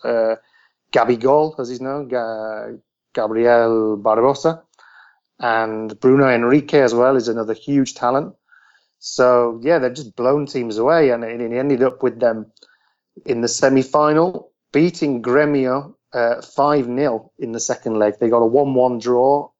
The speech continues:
away to Gremio. They were unlucky not to win three or four one. They probably would have won three or four one back in the, the days before var, 'cause they had a couple of very tight goals ruled out.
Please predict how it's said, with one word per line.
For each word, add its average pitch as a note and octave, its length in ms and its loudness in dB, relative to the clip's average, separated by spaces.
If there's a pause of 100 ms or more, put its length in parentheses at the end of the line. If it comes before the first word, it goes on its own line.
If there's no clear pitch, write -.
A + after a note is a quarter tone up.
(160)
away C3 360 2
to D3+ 180 -6
Gremio. D#3+ 440 -4 (380)
They C#3 80 0
were B2+ 100 4
unlucky C3 380 0
not B2+ 280 -8
to A#2+ 120 -10
win B2+ 300 -2
three C3+ 340 -4
or C3 100 0
four B2 320 -2
one. B2+ 240 0
They C#3 80 -6
probably A#2+ 260 -4
would A2 200 0
have A#2+ 140 2
won C3 200 2
three C3 240 -2
or C3 80 0
four B2+ 260 0
one C3+ 260 0
back - 340 -4
in A#2+ 140 -8
the, A#2 180 -6 (580)
the B2 60 -6
days B2+ 320 4 (180)
before C3 420 2
var, C3 420 2
'cause A#2+ 180 -12
they A2 80 -6
had B2 160 -4
a A#2 40 -10
couple C3+ 400 -8
of G#2+ 180 -6
very C3 360 -2
tight A#2+ 380 -8
goals B2 360 -4
ruled B2 300 -4
out. F3 280 -6